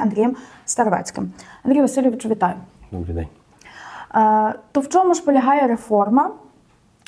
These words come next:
Speaker 1: і чи була потреба ліквідації школи в Болоні?
Speaker 2: Е, ну, важке слово ліквідація, так, закриття школи, але насамперед, е, реформа у галузі освіти — це не ліквідація шкіл, а надання якісних освітніх послуг здобувачам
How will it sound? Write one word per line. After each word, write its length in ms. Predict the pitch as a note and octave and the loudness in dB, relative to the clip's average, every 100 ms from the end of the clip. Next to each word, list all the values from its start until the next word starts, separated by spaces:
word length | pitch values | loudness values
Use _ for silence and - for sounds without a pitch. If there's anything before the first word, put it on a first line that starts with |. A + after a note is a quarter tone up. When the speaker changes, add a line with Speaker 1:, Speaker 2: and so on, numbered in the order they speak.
| - | -2
Speaker 1:
і 80 | C4 | -2
чи 120 | B3+ | 0
була 200 | A#3+ C4 | 2 2
потреба 400 | B3+ A3 G#3+ G#3 | 0 -2 -2 -2
ліквідації 520 | G3+ G#3 G3+ G3 D3 | -4 -4 -4 -4 -6
школи 300 | F#3+ - G3+ | -8 -4 -2
в 40 | F#3+ | -2
Болоні? 320 | F#2 F#3 - _ - | -4 -8 -14 _ -6
Speaker 2:
Е, 600 | G2+ G2 F#2+ F#2+ F#2+ F2+ - | 0 2 2 2 2 -2 -8
ну, 200 | A2 A2+ F2 - _ - | -4 -2 -4 -12 _ -4
важке 260 | G#2+ - C#3 | -2 0 0
слово 320 | - C3 G2+ | 2 2 2
ліквідація, 640 | F#2+ - G2+ C3 C3+ F2 | 0 0 0 0 0 -2
так, 240 | E2 G2+ | 0 -2
закриття 480 | F2+ E2 - - G2+ | -2 -6 -6 -2 -2
школи, 380 | G2 - A2 G#2+ | -2 0 2 2
але 480 | F2 E2+ F2 F2 E2+ | 0 0 0 -2 -4
насамперед, 760 | E2 E2+ A#2 A2 A2+ A2 A2 | -6 -8 -6 -4 -2 -2 -2
е, 260 | G2 F2 F2 | -2 0 0
реформа 480 | E2+ F2 A2+ A2 G2+ | -2 -4 -2 0 0
у 80 | F2 | 0
галузі 400 | E2+ G2+ G2 F2+ | 0 0 0 -2
освіти — 420 | F2 F2+ A#2 G#2+ G2 | -4 -4 -4 -2 -2
це 240 | - G2 F#2+ | -4 -2 -2
не 160 | F#2+ | -2
ліквідація 580 | F#2 F#2+ F#2+ A2+ A2+ F#2 | -4 -4 -2 -2 0 -2
шкіл, 420 | E2+ - E2 D2+ D#2 | -2 -4 -4 -2 -2
а 220 | D#2 D#2 | -4 -4
надання 420 | D#2+ E2 F2 G2+ | -6 -6 -4 -2
якісних 480 | G2 G#2 - - E2+ | -2 -4 -6 -10 -10
освітніх 460 | F2+ G2+ F#2 G2 | -6 -6 -6 -6
послуг 300 | - G#2 - | -4 -4 -4
здобувачам 640 | D#2+ E2 E2 D#2+ F2+ F2 | -6 -4 -4 -2 -2 -4